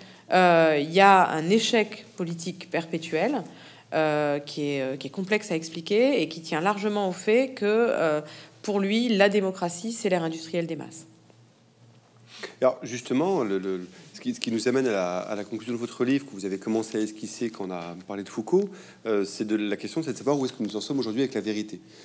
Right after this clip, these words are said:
Speaker 2: Et vous avez commencé à dire, effectivement, et c'est très important, c'est-à-dire ce que, ce qui est mis aussi au compte, alors au compte ou à la défaveur de, de Nietzsche, c'est l'idée que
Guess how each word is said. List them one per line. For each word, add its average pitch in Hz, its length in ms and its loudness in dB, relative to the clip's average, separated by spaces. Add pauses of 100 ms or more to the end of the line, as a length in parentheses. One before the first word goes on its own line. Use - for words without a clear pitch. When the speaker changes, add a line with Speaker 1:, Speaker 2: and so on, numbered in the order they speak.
(280)
Speaker 2:
Et 104 40 -6
vous 95 120 -6
avez 98 100 -2
commencé 117 380 0
à 113 80 2
dire, 113 140 0
effectivement, 113 440 -2
et 147 40 -2
c'est - 100 -10
très 107 220 -6
important, 117 440 -2
c'est-à-dire - 240 -8
ce - 120 -8
que, 101 60 -6 (200)
ce - 80 -12
qui 117 220 0
est - 20 2
mis 135 300 2
aussi 135 500 -2
au 110 200 0
compte, 135 440 0
alors 90 260 -2
au 95 80 -6
compte 113 320 -4
ou - 60 -6
à - 20 -4
la 87 100 -6
défaveur 101 440 -6
de, 95 140 -4
de 92 160 -6
Nietzsche, 143 320 -4
c'est 98 160 -8
l'idée 104 340 0
que 147 300 0